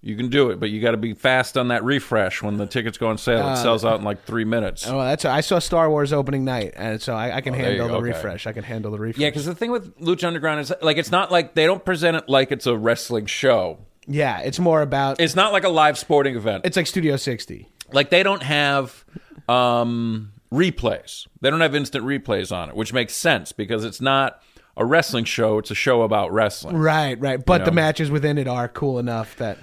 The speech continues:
Speaker 1: Super cool. And then the backstages, it's, you know, like, you watch Nitro or Monday Night Raw, especially Raw, they're,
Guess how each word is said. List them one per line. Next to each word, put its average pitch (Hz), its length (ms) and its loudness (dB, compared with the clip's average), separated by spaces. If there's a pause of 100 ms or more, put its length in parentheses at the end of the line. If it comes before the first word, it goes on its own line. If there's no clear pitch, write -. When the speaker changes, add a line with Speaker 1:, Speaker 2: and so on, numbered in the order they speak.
Speaker 1:
Super 175 520 2
cool. 117 380 0
And 139 120 2
then 156 80 0
the 160 80 2
backstages, 156 960 0
it's, 147 200 -8
you 196 120 -4
know, 208 100 0
like, 196 160 0
you 202 80 -4
watch 233 480 0 (400)
Nitro 175 680 2
or 160 100 2
Monday 151 240 -2
Night 139 200 -2
Raw, 147 680 2 (100)
especially 202 480 -2
Raw, 113 480 2 (560)
they're, 139 260 4